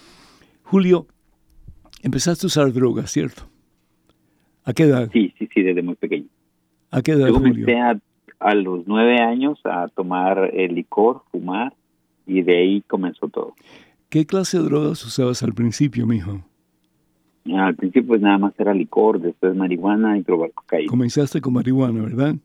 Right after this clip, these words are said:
Speaker 1: Y hay mucha
Speaker 2: Ujú.
Speaker 1: gente que dice que la marihuana es inofensiva, que no hace daño, que se puede usar. Pero es como el primer escalón de muchos escalones que se toman si uno continúa buscando algo un poquito más fuerte, ¿no es cierto?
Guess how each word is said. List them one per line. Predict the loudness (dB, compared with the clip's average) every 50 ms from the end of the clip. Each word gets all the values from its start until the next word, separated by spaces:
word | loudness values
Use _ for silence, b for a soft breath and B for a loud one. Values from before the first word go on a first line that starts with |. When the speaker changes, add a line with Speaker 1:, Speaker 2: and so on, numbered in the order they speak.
| b b b b b b b b b b -2
Speaker 1:
Y | 2 4 4
hay | 4 4
mucha | 2 0 0 0
Speaker 2:
Ujú. | 0
Speaker 1:
gente | 0 -2 -4 -4
que | -4 -4
dice | -4 -4 -4 -6 -6
que | -6 -6
la | -6
marihuana | -4 -4 -4 -4 -2 -2 0 0 0 0 -2 -4
es | -6 -6 -4
inofensiva, | -4 -4 -2 -2 -4 -4 -2 2 2 2 2 2 -2 -8 -12 _ _ _
que | -2 0 0
no | 0 0
hace | -2 0 0 0
daño, | 2 4 4 4 4 2 0 -2 -6 b b b b b
que | -6 -4
se | -2 -2 -4
puede | -2 -2 -2
usar. | -2 -2 -4 -6 -6 -6 -10 _ b b b b b b b b
Pero | -2 2 2
es | 2 2
como | 0 0 0 0
el | 0 0
primer | 0 0 2 2 2 0
escalón | -2 -4 -4 -2 0 2 2 2 2
de | 2 0
muchos | 0 0 -2 -2 -6 -6 -6
escalones | -6 -8 -6 -6 -2 0 0 2 0 0 -2 -4
que | -8 -8
se | -6 -6 -6 -4
toman | -2 0 0 0 -2 -4 -6 b b b b b b
si | -4 0 2
uno | 4 4 2 2
continúa | 0 -2 -2 0 0 0 2 2
buscando | 0 0 -2 -2 -2 -2 -2 -2 -2 -4
algo | -4 -4 -2 0 -2
un | -2
poquito | -2 -4 -8 -10 -8 -6 -4
más | -4 -4 -4
fuerte, | -4 -6 -6 -4 -2 -2
¿no | -2 0
es | 0
cierto? | 0 0 0 0 -2 -4 -8 -8